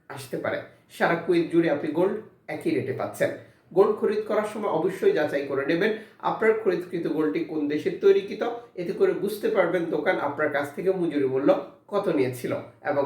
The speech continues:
অবশ্যই কনফার্ম করবেন আপনার খরিদকৃত গোল্ডটি কোন ক্যারেটের, এতে করে আপনি প্রতারিত হচ্ছেন না, ক্লিয়ার হয়ে যাবেন।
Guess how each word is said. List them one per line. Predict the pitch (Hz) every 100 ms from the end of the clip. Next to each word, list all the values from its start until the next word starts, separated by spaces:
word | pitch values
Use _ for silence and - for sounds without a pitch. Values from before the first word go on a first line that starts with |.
| 143
অবশ্যই | 160 190 - 226 -
কনফার্ম | 170 190 170 170
করবেন | 185 175 220 214 - -
আপনার | - 202 214
খরিদকৃত | 220 190 - 180 175 165
গোল্ডটি | 156 - -
কোন | 135 127
ক্যারেটের, | 156 156 220 220 220 -
এতে | 185 -
করে | 208 202 160
আপনি | 160 160 151
প্রতারিত | 165 165 160 156 175 180
হচ্ছেন | 190 - 185 165
না, | 165 - - _ _ _ _ _
ক্লিয়ার | 196 170 -
হয়ে | 123 117
যাবেন। | 120